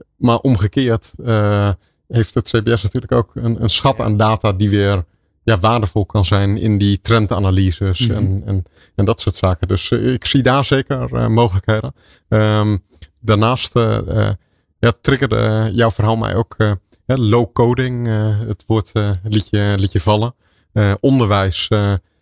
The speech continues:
Speaker 1: ja, vind ik ook enorm belangrijk dat de jongeren, zeg maar, eh, eh, leren, eh,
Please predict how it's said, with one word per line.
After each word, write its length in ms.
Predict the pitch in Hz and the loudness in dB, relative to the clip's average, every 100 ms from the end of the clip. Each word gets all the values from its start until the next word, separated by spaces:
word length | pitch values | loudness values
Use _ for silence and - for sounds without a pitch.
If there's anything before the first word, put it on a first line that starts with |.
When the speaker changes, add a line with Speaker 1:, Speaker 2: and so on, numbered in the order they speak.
| _ | _
Speaker 1:
ja, 120 | - 101 | -2 0
vind 180 | 104 | 0
ik 80 | 98 | 0
ook 160 | 110 - - - | -2 -4 -18 -2
enorm 340 | 117 113 107 | 0 2 0
belangrijk 520 | 101 101 104 101 95 | 0 0 0 -2 -2
dat 300 | 110 - - _ _ _ _ _ _ _ | -2 -4 -10 _ _ _ _ _ _ _
de 340 | 98 101 98 95 | 0 2 2 2
jongeren, 300 | 113 107 95 | 2 0 0
zeg 200 | 110 - | -2 -2
maar, 320 | 107 104 101 | -2 0 0
eh, 240 | 104 104 | 0 0
eh, 520 | 101 87 _ - 104 92 | -2 -6 _ -12 -4 -2
leren, 460 | 90 110 104 95 - _ _ _ _ | 2 2 2 -2 -6 _ _ _ _
eh, 340 | - 98 92 | -6 -2 0